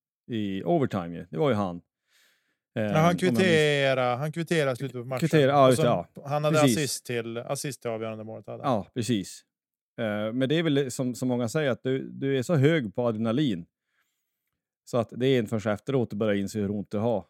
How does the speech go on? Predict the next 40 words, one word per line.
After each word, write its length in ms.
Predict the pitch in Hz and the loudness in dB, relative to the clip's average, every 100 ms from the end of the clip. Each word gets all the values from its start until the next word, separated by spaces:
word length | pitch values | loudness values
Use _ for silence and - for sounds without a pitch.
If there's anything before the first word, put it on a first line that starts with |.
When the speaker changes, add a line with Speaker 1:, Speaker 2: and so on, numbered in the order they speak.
| - | -8
Speaker 1:
Han 300 | 131 135 - | -6 -6 -6
lyckades 720 | 147 135 - 160 127 113 - | -4 -4 -2 -2 0 0 -4
väl 360 | 117 113 113 - | -4 -4 -4 -8
spela 280 | - 123 131 | -4 0 2
lite 200 | 117 107 | 0 -2
grann 340 | 123 120 104 | -2 -2 -2
i 40 | 101 | -4
match 240 | 101 - | -6 -6
fyra, 360 | 113 107 113 104 | -4 -2 -2 -2
men 160 | 107 | -4
inte 200 | 101 101 | -6 -6
hela, 380 | 98 101 101 104 | -4 -4 -2 -4
och 120 | 95 | -4
sen 180 | - 101 | -6 -10
så 120 | 101 | -10
kunde 140 | 98 98 | -10 -10
han 60 | |
inte 80 | 90 | -10
spela 200 | - 98 | -10 -10
match 240 | 92 87 | -10 -14
fem. 200 | - 107 - _ _ _ _ - - _ | -14 -16 -16 _ _ _ _ -20 -20 _
Han, 340 | - 139 131 127 | 0 2 2 0
och 80 | |
sen 180 | 113 135 | 0 0
så 220 | 120 123 | 2 0
läste 400 | 123 120 113 - | 0 0 -2 0
jag 80 | 127 | -2
också 220 | 123 - | -2 -4
om 60 | 117 | -6
att, 400 | 107 - _ - | -6 -8 _ -8
eh, 260 | 107 104 104 | -6 -4 -4
vem 160 | 120 | -4
var 120 | 120 | -4
det 260 | 110 131 131 | -2 0 0
då? 160 | 95 98 | -2 -4
Var 280 | 107 110 | -2 -2
det, 340 | 107 101 101 90 _ _ _ _ _ - | -2 -4 -6 -8 _ _ _ _ _ -20
eh, 760 | - - - - - - - 151 | -20 -18 -18 -20 -20 -20 -6 -4
Ekblad 420 | 147 - 90 85 | -4 -8 -12 -12
kanske? 400 | - 90 - - | -14 -14 -14 -16